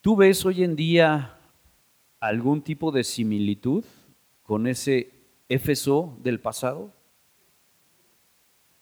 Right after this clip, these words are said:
¿Qué tal los cantos gregorianos del reggaetón?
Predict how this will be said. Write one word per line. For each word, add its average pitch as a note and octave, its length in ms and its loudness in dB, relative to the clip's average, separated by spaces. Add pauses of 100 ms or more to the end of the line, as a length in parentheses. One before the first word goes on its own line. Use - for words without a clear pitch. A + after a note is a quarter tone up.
(300)
¿Qué E3 140 0
tal D#3 760 2
los A#2 600 -4 (340)
cantos C#3 760 0 (100)
gregorianos A#2+ 920 -2
del G#2 180 0
reggaetón? G2 720 -6